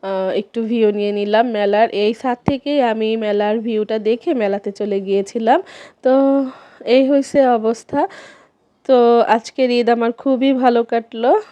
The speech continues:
তো আপনাদের কেমন কাটলো সেটা অবশ্যই জানাবেন। একই কথা হয়তো আমি বারবার বলছি। তো যাই হোক, ভালো থাকবেন সবাই।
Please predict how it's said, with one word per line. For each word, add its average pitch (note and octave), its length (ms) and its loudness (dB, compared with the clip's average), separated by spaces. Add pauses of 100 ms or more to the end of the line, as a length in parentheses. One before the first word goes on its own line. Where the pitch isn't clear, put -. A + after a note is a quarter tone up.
(380)
তো C#4 120 0
আপনাদের A#3 460 0
কেমন A3 320 -6
কাটলো A3 280 -6
সেটা G#3+ 280 -4
অবশ্যই A3 400 -4
জানাবেন। G#3+ 380 -2
একই C4 260 -4
কথা A#3+ 240 -6
হয়তো G#3+ 340 -4
আমি G3 200 -4
বারবার G3 460 0
বলছি। G3+ 500 -4 (440)
তো A3 320 2
যাই A#3+ 260 2
হোক, B3+ 140 2
ভালো A3+ 220 0
থাকবেন A#3+ 420 -2
সবাই। A3+ 720 0